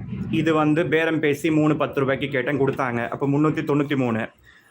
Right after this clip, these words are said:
அதுக்கப்புறம் இது வந்து நாற்பது ரூபாய்க்கு கொடுத்தாங்க. கிட்டத்தட்ட நானூத்தி நாற்பது ரூபாய் இருக்கு. அதுக்கப்புறம் ரேஷன் கடைக்கு போய் வாங்கின அந்த துவரம் பருப்பு, இந்த பாம் ஆயில் ஐம்பத்தஞ்சு ரூபாய். அப்ப கிட்டத்தட்ட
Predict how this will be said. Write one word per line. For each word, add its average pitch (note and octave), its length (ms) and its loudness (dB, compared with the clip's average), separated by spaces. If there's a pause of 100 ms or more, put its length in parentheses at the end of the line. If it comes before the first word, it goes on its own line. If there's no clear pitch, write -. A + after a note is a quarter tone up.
(360)
அதுக்கப்புறம் D#3+ 580 0
இது E3 180 2
வந்து D#3+ 480 4
நாற்பது C#3 360 0
ரூபாய்க்கு C3+ 400 0
கொடுத்தாங்க. A#2 380 -4 (720)
கிட்டத்தட்ட C#3 460 -2
நானூத்தி D#3+ 380 0
நாற்பது C3 380 0
ரூபாய் C3+ 360 2
இருக்கு. A#2 360 -6 (600)
அதுக்கப்புறம் E3 580 0
ரேஷன் F3 380 -2
கடைக்கு D3 320 -2
போய் D#3 200 -2
வாங்கின C#3+ 280 0
அந்த C#3 180 2
துவரம் D3 400 2
பருப்பு, C#3+ 420 2 (120)
இந்த C#3 200 0
பாம் C#3+ 300 0
ஆயில் C#3 440 -2 (560)
ஐம்பத்தஞ்சு C#3+ 480 0
ரூபாய். A#2+ 320 -2 (1700)
அப்ப C3+ 200 -4
கிட்டத்தட்ட C3 440 -2